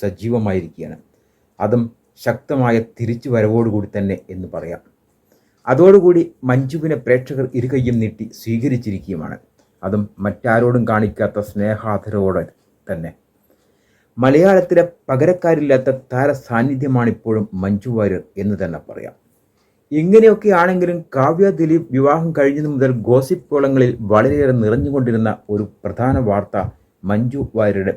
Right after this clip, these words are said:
വിവാഹം തന്നെയായിരുന്നു എന്നുള്ളതാണ്. എന്നാൽ ഇപ്പോഴിതാ മഞ്ജുവിൻ്റെ വിവാഹ നിശ്ചയം കഴിഞ്ഞു എന്ന തരത്തിലുള്ള ചില വാർത്തകളാണ് പ്രചരിച്ചുകൊണ്ടിരിക്കുന്നത്. മുംബൈയിൽ ബിസിനസ് നടത്തുന്ന ഒരാളുമായാണ് മഞ്ജുവിൻ്റെ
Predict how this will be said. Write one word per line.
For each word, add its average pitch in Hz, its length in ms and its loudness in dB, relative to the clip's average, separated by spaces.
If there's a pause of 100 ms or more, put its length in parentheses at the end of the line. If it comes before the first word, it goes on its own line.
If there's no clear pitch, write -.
വിവാഹം 104 480 0
തന്നെയായിരുന്നു 92 500 -2 (100)
എന്നുള്ളതാണ്. - 500 -16 (600)
എന്നാൽ 98 300 -2
ഇപ്പോഴിതാ 104 400 2 (400)
മഞ്ജുവിൻ്റെ 113 600 0 (140)
വിവാഹ 107 340 -2
നിശ്ചയം 127 400 -6 (140)
കഴിഞ്ഞു 135 380 -6 (160)
എന്ന 120 180 -6
തരത്തിലുള്ള 110 480 -2 (160)
ചില 110 100 -4 (200)
വാർത്തകളാണ് 104 600 -2 (120)
പ്രചരിച്ചുകൊണ്ടിരിക്കുന്നത്. - 1000 -10 (680)
മുംബൈയിൽ 160 480 4 (220)
ബിസിനസ് 165 400 0
നടത്തുന്ന 160 400 -4
ഒരാളുമായാണ് 135 720 2 (180)
മഞ്ജുവിൻ്റെ 120 560 -2